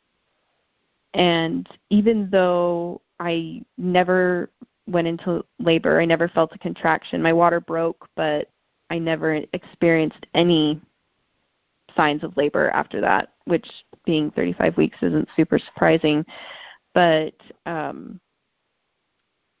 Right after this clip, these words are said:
I never experienced anything that made it feel like a birth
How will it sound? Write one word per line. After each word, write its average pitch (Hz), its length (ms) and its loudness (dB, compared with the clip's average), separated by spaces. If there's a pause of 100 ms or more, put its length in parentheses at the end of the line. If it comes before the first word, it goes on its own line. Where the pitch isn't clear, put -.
I 160 640 -4 (500)
never 190 340 2
experienced 175 540 -2 (1080)
anything 208 460 2
that 180 120 0
made 170 160 2
it - 220 0
feel 165 120 2
like 160 200 -2
a - 60 -4
birth 143 280 -2